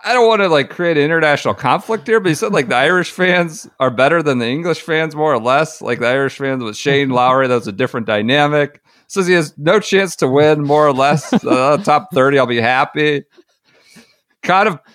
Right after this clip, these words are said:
Speaker 1: buries the seventeenth hole without saying it. You know, that I'm not gonna elaborate. It's interesting. I don't, uh, to be kind. Um, he had a good press conference. There, there's just been a lot of comments. Faxon said he's heard everybody comment on it,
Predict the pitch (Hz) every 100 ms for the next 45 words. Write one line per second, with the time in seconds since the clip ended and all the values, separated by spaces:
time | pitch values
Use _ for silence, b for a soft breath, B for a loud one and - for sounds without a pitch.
0 | b _ 143 185 190 156 143 - 165 165
1 | 156 147 127 139 151 156 139 139 135 -
2 | 135 147 160 160 - _ 139 135 135 135
3 | 131 127 131 135 131 131 120 120 123 123
4 | 127 117 101 131 139 117 - - 95 101
5 | 104 95 98 - 98 98 - 123 110 104
6 | 104 104 _ _ _ _ _ 101 107 110
7 | 107 107 147 196 208 - 143 - 127 117
8 | - 85 - _ _ _ _ b b b
9 | b 208 247 - 262 285 294 285 262 185
10 | 175 180 165 - 147 147 143 - - 185
11 | 208 - 196 170 - 156 147 131 143 123
12 | 131 156 160 151 139 - 127 120 120 107
13 | 110 110 104